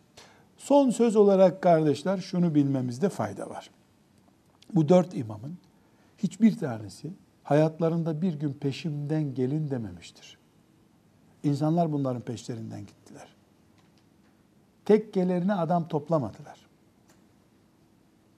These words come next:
Bilakis Ahmet bin Hanbel kovmuş etrafından. İmam Malik etrafından adeta kovmuş insanları.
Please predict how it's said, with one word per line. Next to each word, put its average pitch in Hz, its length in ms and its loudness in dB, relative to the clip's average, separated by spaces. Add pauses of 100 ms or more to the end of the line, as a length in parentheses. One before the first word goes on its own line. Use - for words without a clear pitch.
(720)
Bilakis 277 540 4
Ahmet 202 440 0
bin 170 80 -2
Hanbel 165 440 -2
kovmuş 196 420 4
etrafından. 131 640 -8 (1200)
İmam 226 420 8
Malik 214 360 4
etrafından 196 720 2
adeta 220 580 8
kovmuş 196 380 0
insanları. 120 500 -10